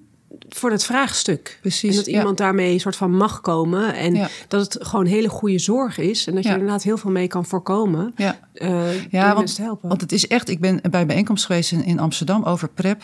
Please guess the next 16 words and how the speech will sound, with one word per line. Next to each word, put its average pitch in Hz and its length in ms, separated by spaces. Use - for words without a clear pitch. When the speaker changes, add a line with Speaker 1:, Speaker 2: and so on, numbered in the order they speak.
Speaker 2:
eh, 156 420
in 160 100
de 165 80
eerste 156 320
lijn. 185 400
En 170 120
daar 160 140
waren 160 260
heel 170 120
veel 151 220
prep-gebruikers, 175 920
sommige 190 240
zelfs 156 320
huisarts 165 420
en 180 140
prep-gebruiker. 170 720